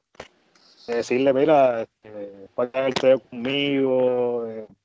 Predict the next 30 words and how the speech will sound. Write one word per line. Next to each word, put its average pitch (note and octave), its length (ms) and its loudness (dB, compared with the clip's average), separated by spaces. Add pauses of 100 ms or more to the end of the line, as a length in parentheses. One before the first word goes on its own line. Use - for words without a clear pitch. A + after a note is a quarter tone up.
veinte A#2 420 -8
cosas. C3+ 440 -2
Eh, A2 580 -6
pues - 140 -12
Tua B2 280 -2
terminó C#3 380 2
haciendo, C#3+ 340 -2 (200)
yendo C#3+ 420 2
a B2 40 4
hacer C#3 140 0
el C#3 100 0
tryout, B2+ 580 0 (160)
pero A#2+ 320 -2
cuando A2+ 360 -8
llegó A#2 540 -4 (140)
para C#3+ 220 0
hacer D3+ 180 -2
el D3 100 -6
tryout, D#3 340 -2
me B2 60 0
encontró A#2+ 340 -6
con D3 100 2
la C#3 80 6
sorpresa D3+ 760 2
que, A2+ 640 -2 (840)
eh, G#2+ 580 -4
Callejero, A#2 720 4
¿verdad? B2 460 -2
Street - 260 -8
Fighter, C3+ 520 -2